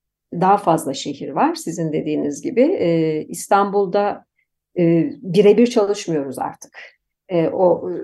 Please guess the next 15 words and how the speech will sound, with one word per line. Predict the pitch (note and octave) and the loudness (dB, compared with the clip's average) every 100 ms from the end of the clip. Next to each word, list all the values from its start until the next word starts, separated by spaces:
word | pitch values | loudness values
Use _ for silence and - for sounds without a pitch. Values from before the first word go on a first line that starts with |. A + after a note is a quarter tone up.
| - G#3 G3 | -10 -8 -6
mesela | F3 F#3+ F#3 F#3 | -4 -2 0 -2
Filistin'de | - G3 F3+ - F3+ E3+ E3 - _ _ _ | -4 -4 -4 -4 -4 -2 -2 -6 _ _ _
bir | E3 | -10
şehir | - E3 D#3+ | -6 -6 -4
var | D3 D3+ E3 D#3+ F3 | -2 0 0 -2 -4
yahut | E3 E3 E3 | -2 -2 -4
Afrika'da, | D#3+ F3 E3+ E3+ E3 D#3+ - | -6 -6 -6 -2 0 -2 -4
e, | E3+ E3 E3 | -4 -2 -2
bir | E3 | -4
iki | D#3 E3+ | -6 -10
şehir | E3+ D#3 | -4 -4
var. | D3 F#3 F#3+ | 0 -2 0
Katmandu'da | F3+ F#3 F#3 F3+ F3 | -6 -2 -2 0 -2
ek | D3+ D#3 | -2 -6
şehir, | - D3+ D#3+ | -6 -6 -6